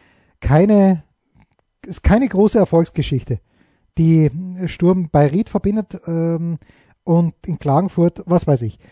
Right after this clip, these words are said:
Aber Klagenfurt hatte einmal jemanden, die stiegen auf. Ah, es ist schon so lang her. Nur da, da, die hatten einen Stürmer, der hieß Günther Golautschnik. Und es gibt für mich keinen,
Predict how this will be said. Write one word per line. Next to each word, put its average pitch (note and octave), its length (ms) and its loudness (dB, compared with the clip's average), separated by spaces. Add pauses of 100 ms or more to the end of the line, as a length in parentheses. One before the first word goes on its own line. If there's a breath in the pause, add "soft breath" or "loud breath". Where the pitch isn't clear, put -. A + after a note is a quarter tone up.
(120 soft breath)
Aber E3+ 160 2
Klagenfurt G#3 500 -2
hatte G3+ 260 -4
einmal C3+ 340 -4
jemanden, E3 440 -4
die F3+ 80 -4
stiegen A3 400 -6
auf. F#3+ 320 -6 (1080 soft breath)
Ah, A#3+ 1500 0
es F#3+ 120 -2
ist G3+ 100 -2
schon G3 160 -2
so G3+ 120 2
lang G3+ 160 0
her. C#3+ 300 0
Nur F3+ 180 2
da, G3 140 0
da, D#3 300 -2
die E3+ 100 0
hatten G#3+ 160 -2
einen F3+ 180 -2
Stürmer, F3+ 440 0
der D#3 80 0
hieß F#3+ 220 -2 (120)
Günther A3+ 440 2
Golautschnik. E3 760 -2 (400)
Und E3+ 180 -4
es - 140 -4
gibt - 280 -2
für G3 120 -2
mich G3 260 -2
keinen, A3+ 540 0